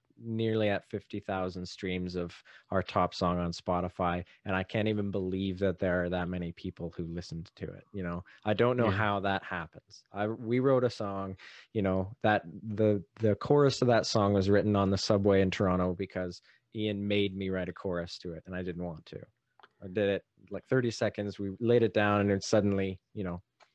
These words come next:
Speaker 1: fifty thousand people have listened to it. So it's crazy.
Speaker 2: Yeah.
Speaker 1: Um, and
Speaker 2: That's
Speaker 1: it's
Speaker 2: a-, that's amazing. It's
Speaker 1: John
Speaker 2: really,
Speaker 1: Mayer,
Speaker 2: that's amazing.
Speaker 1: John Mayer said, you know, being on stage, playing music and stuff, it's like the closest thing to having a superpower.
Speaker 2: Yeah.
Speaker 1: Um,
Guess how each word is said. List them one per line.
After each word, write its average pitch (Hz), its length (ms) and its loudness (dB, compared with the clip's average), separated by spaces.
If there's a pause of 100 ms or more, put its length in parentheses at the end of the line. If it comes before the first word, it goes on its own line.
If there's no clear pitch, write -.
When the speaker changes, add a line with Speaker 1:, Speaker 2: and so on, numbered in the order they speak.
(200)
Speaker 1:
fifty 107 200 -10
thousand 92 320 0
people 90 320 -6
have - 80 -18
listened 87 300 -10
to - 100 -16
it. - 140 -16
So 95 180 -8 (300)
it's 120 140 -4
crazy. 107 460 2 (100)
Speaker 2:
Yeah. 101 200 0
Speaker 1:
Um, 98 220 -4
and 107 180 0
Speaker 2:
That's 107 160 0
Speaker 1:
it's 113 100 0
Speaker 2:
a-, - 20 -4
that's 131 220 0
amazing. 101 640 -2
It's 123 80 -8
Speaker 1:
John 151 240 6
Speaker 2:
really, 143 200 6
Speaker 1:
Mayer, 123 180 6
Speaker 2:
that's 107 200 4
amazing. 95 400 -4 (280)
Speaker 1:
John 139 220 6
Mayer 127 320 6
said, 101 400 4 (240)
you 110 140 -2
know, 92 320 2 (260)
being 117 180 6
on 113 140 4
stage, 101 400 4
playing 104 260 0
music 98 280 0
and 101 100 -8
stuff, 95 260 -6
it's 101 200 -8
like 104 180 -4
the 104 60 -8
closest - 560 -10
thing 101 260 -4
to 92 80 -10
having 90 360 -10
a - 20 -12
superpower. 107 800 -8 (760)
Speaker 2:
Yeah. 107 180 0
Speaker 1:
Um, 87 380 -10